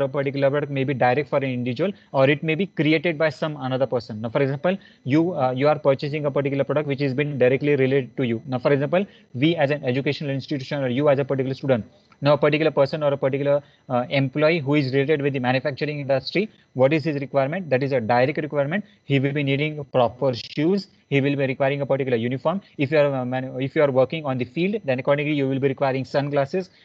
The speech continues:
you will be requiring cap, you will be requiring the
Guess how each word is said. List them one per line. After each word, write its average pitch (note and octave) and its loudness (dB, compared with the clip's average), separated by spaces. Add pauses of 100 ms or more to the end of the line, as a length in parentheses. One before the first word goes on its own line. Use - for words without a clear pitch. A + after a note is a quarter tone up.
you C3+ 2
will C#3 2
be C#3 2
requiring C3+ 0
cap, C#3+ 0
you C#3 -4
will C3+ -6
be C#3 -2
requiring C#3 -4
the C3+ 2